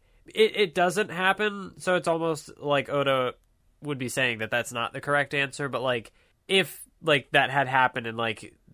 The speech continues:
you know, the island had been destroyed by, uh, everything, um, it would have been, like, erasing the past and kind of, like, just starting from scratch again, which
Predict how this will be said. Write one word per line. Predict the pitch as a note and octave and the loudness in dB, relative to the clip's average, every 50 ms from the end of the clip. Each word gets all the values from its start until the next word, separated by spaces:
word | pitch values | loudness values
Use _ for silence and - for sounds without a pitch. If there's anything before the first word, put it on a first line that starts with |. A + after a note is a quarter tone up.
| _ _ _ _ | _ _ _ _
you | - D3 C3 | -8 -6 -6
know, | A#2+ | -6
the | A#2 C3 - | -6 -4 0
island | C3+ C3 C3 B2+ B2 A#2 | 0 2 2 0 0 -2
had | C3 B2+ A2+ | -4 -4 -2
been | C3 A#2+ A2+ | -4 -6 -4
destroyed | A#2+ A#2+ - - - C3+ C3 B2+ A#2+ A2+ G#2+ G2+ G2+ | -8 -8 -8 -8 -6 -2 0 0 2 2 0 0 0
by, | A2 G#2+ G#2 G2+ G2+ G2+ G2+ F#2+ _ _ _ _ _ _ _ _ _ _ | 0 0 2 0 0 -4 -8 -12 _ _ _ _ _ _ _ _ _ _
uh, | - F#2 G2 F2+ D2+ D2+ D#2+ D2 - _ _ _ _ - | -6 -4 -4 -4 -4 -6 -8 -12 -16 _ _ _ _ -6
everything, | B2+ B2+ A#2 A#2+ A2+ B2 A#2 G#2+ G2 F#2 F#2 F#2+ - - | -4 -4 -2 -2 -4 -2 -2 -2 -2 -4 -8 -14 -18 -8
um, | - G#2 G#2 F#2+ F2+ F2 F2 - _ _ _ - - | -4 -2 -2 -2 -2 -4 -8 -14 _ _ _ -20 -8
it | - E3 | -4 -2
would | E3 E3+ F3 | -2 0 0
have | E3 D#3+ | -2 -2
been, | E3+ D3+ | -2 0
like, | D3 C#3+ C3 A#2 - - _ _ _ _ _ _ _ _ _ - | 0 0 -2 -2 -6 -14 _ _ _ _ _ _ _ _ _ -4
erasing | D3+ D3 D#3 D#3+ D#3+ C#3+ - D3+ C#3 C3 | -2 0 2 2 0 0 0 -2 -2 -2
the | C3 A#2 | -4 -6
past | - - B2 A#2+ A#2+ A#2+ A#2 - | -4 -2 0 0 0 0 -2 -4
and | C3+ A#2+ | -8 -10
kind | A2+ A#2+ A#2+ A2+ | -6 -4 -4 -4
of, | A2 G#2+ | -2 -2
like, | A2+ A2+ G#2+ - | -2 -4 -4 -4
just | A2+ G#2 - - | -8 -10 -10 -12
starting | - - - A#2+ A2+ A2+ A2 G#2+ G#2+ G2+ G2+ G2 G2 - | -10 -4 -2 -2 0 0 0 -2 -4 -6 -8 -14 -18 -12
from | - - A#2 G#2+ | -12 -10 -10 -10
scratch | G2+ - - C3+ A#2+ A2 G#2 - - - | -10 -4 -2 0 2 2 0 -2 -6 -6
again, | - B2 A2+ G2+ A2+ G2+ F#2 F2 F2 F2 F2+ G#2 | -6 -6 -4 -2 -2 -2 -2 -2 -6 -8 -14 -8
which | B2+ C#3+ D3 C#3 - - - - | -2 -2 -2 -2 -2 -8 -14 -16